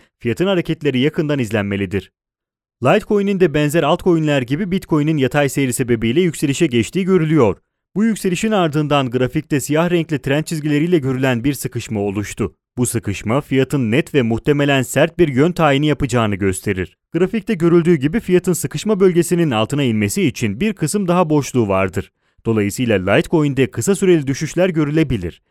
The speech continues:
Ancak bu bölgeden çıkışının sert olması ihtimali sebebiyle fiyatın yön tayinini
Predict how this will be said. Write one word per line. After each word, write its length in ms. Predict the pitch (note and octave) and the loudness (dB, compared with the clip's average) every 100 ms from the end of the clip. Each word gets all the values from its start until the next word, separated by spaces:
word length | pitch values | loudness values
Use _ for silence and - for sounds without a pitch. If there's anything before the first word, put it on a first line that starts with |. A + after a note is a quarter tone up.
| _ _ | _ _
Ancak 420 | A#2+ B2 A2 C#3 F3+ | -2 0 2 2 2
bu 140 | F3+ | 2
bölgeden 420 | D#3 C#3+ C#3 C#3 | 4 4 2 2
çıkışının 460 | B2+ C3+ A#2 C#3+ C3 | -2 -6 -2 0 0
sert 300 | - C3 F#3+ | 0 0 2
olması 320 | F3+ D#3+ D3+ | 2 2 0
ihtimali 440 | C#3 C#3 C3 B2 | -2 0 0 0
sebebiyle 600 | A2 A#2+ G#2 G2+ G2 G2+ | 0 -2 0 0 0 0
fiyatın 400 | C#3+ C#3 C3 C#3 | 0 0 0 0
yön 220 | A2+ A#2+ F3+ | 0 0 0
tayinini 540 | F3 D#3+ D#3 D3+ G#2 | 0 2 2 0 -2